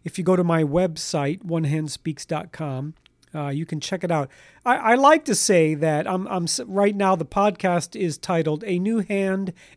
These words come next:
and a New Bicycle. Yes, uh, one of my dream bicycles is getting put together. I, I'm still riding the bicycle that I got in nineteen eighty-nine when I left Indiana to move to Seattle.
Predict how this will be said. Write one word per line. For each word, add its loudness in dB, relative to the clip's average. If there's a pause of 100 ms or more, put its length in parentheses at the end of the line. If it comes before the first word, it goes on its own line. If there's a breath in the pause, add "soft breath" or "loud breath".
and 0 (280 loud breath)
a 4
New 2
Bicycle. -2
Yes, -2
uh, -4
one 0
of -4
my 2
dream 0
bicycles -2
is -4
getting -2
put -10
together. -4 (920 soft breath)
I, 2
I'm 0
still 6
riding 6
the 2
bicycle 0
that 2
I 2
got 0
in -2
nineteen -2
eighty-nine -2
when -2
I -4
left -6
Indiana -2
to -10
move -4
to -12
Seattle. -8